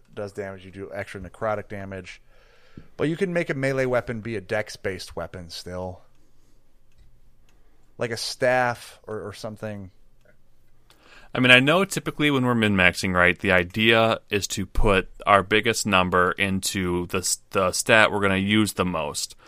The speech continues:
Speaker 1: Mm.
Speaker 2: But we've also already found classes and things that are gonna give us plus two to that. So we could use, like, our second best, which makes it okay, and then put wisdom somewhere that's also kind of important. You know what I'm saying?
Speaker 1: Yeah.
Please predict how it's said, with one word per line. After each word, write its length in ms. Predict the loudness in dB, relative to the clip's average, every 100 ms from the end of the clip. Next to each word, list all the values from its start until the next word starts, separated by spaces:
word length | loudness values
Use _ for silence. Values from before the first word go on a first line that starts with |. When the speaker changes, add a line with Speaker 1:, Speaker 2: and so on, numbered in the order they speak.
| -18
Speaker 1:
Mm. 280 | -16 -16 2
Speaker 2:
But 260 | 8 8 8
we've 140 | 4
also 280 | 4 2 4
already 280 | 4 4 2
found 580 | 0 2 4 2 -2 -8
classes 540 | 4 4 4 2 -2
and 160 | -2 0
things 260 | 2 2
that 80 | 2
are 20 |
gonna 120 | 0 0
give 160 | 0
us 140 | 0 -4
plus 360 | 0 2 2
two 380 | -4 -4 -2 0
to 120 | 0 -2
that. 320 | -4 -4 -4
So 100 | -4
we 100 | -4
could 360 | -4 -2 -2
use, 140 | -4 -4
like, 100 | 2
our 120 | 2
second 560 | 2 0 0 0 -4 0
best, 560 | 2 2 0 -6 -8 -14 -20 -20 _
which 180 | -8 -2
makes 340 | 2 2 2 0
it 180 | 2 2
okay, 640 | 0 0 4 4 4 0
and 80 | -2
then 80 | -2
put 120 | -2
wisdom 420 | 0 0 0 -4
somewhere 340 | -2 0 2 2
that's 140 | 2
also 260 | -2 -2 -2
kind 220 | -2 -2
of 60 |
important. 540 | -4 0 0 0 -4 -10
You 120 | -4
know 80 | -2
what 40 |
I'm 60 | -2
saying? 300 | -2 -4 -6
Speaker 1:
Yeah. 280 | -8 -8